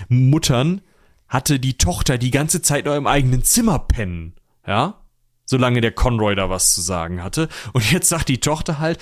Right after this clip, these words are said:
"So, das Weiteste, was ich dir protokollmäßig irgendwie geben kann,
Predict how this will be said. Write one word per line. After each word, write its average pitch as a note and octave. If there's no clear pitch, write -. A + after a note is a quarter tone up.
"So, B2+
das C3
Weiteste, E3
was D3+
ich C#3
dir D#3
protokollmäßig D3
irgendwie D#3+
geben C3
kann, B2